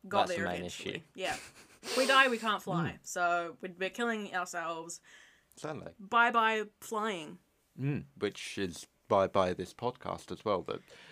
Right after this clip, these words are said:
Speaker 1: But I
Speaker 2: s-
Speaker 1: don't think that's a bad thing.
Speaker 2: <laughs> True.
Speaker 1: <laughs>
Speaker 2: Whilst very true,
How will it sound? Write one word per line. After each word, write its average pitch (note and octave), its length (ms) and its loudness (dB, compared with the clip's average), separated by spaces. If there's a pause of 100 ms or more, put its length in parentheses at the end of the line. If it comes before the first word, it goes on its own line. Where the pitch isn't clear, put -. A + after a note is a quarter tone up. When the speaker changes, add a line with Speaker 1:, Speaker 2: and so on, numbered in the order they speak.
(120)
Speaker 1:
But - 220 6
I G3 80 6
Speaker 2:
s- F#3 40 6
Speaker 1:
don't F3+ 160 0
think E3+ 160 -6
that's - 160 -12
a - 40 -14
bad - 280 -8
thing. G#3 200 4 (480)
Speaker 2:
<laughs> - 500 -10
True. F3+ 540 8 (640)
Speaker 1:
<laughs> - 600 -18
Speaker 2:
Whilst E3 260 6
very A#2 280 4
true, - 480 -4